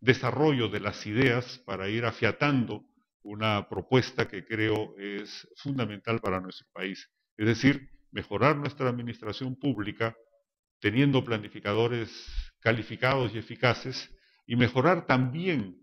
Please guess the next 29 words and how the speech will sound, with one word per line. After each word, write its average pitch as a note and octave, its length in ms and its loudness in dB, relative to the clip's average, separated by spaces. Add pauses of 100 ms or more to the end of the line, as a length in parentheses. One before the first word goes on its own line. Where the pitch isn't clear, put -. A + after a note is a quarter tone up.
la F#2+ 240 -4
vinculación A2 680 -2
y C3+ 60 4
la A#2 180 4
comprensión A2 960 0 (400)
del G#2+ 180 2
empresariado, A2 1080 2
del G2 680 2
mundo A2+ 460 2
académico, G#2+ 840 -2 (420)
de G#2+ 140 -2
las - 480 -2
organizaciones A2 680 -2
no B2 120 -2
gubernamentales A2+ 800 -2
y A#2 80 2
en G#2+ 60 0
general A#2+ 420 -2
de C3+ 100 -6
la A2+ 100 -2
sociedad B2 340 -4
civil C3 420 0 (180)
con C3 200 4
este - 220 -2
proceso, G2+ 520 -2 (380)
porque G#2+ 260 2
la A2+ 140 4
diferencia A#2+ 560 -2
crucial B2+ 640 0